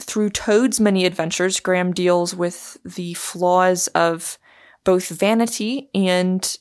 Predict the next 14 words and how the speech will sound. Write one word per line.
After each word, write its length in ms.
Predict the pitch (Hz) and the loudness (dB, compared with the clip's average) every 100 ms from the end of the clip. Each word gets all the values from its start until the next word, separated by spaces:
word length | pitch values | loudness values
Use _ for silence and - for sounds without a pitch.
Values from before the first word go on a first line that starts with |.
| - | 0
inconstancy. 1160 | 214 208 - 185 196 - 165 - 165 214 254 _ _ _ - - - - - | 2 2 0 0 0 -2 -4 -2 -2 -4 -6 _ _ _ -20 -20 -20 -14 -6
Uh, 160 | 95 | -4
so 240 | - - 208 | -2 0 0
the 80 | 185 | 2
book 260 | 208 - | -2 -2
teaches 400 | - 220 208 196 | -8 -6 -4 0
us 160 | 190 - | 0 0
about 300 | 185 170 170 | 0 0 -2
humility 800 | - 165 165 208 254 240 294 311 _ _ _ _ _ | -8 -8 -4 -2 -2 -2 -6 -8 _ _ _ _ _
and 140 | 185 180 | -2 0
about 260 | 175 - | 0 -2
patience 500 | - 294 277 269 262 | -6 -2 0 0 -2
and 140 | 185 190 | -2 -4
perseverance, 840 | 220 - 196 190 208 262 - - | -6 -4 -2 0 0 -2 -6 -6